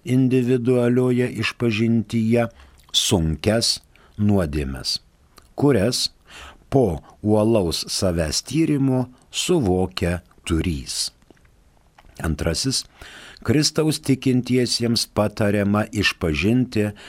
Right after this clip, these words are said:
ir lengvas nuodėmes. Dabar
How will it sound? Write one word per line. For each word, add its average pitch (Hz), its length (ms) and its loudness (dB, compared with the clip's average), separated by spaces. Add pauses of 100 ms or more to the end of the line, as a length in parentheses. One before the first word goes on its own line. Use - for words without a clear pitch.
(160)
ir 104 340 2 (240)
lengvas 92 1300 2 (240)
nuodėmes. 67 960 -8 (1500)
Dabar 160 480 0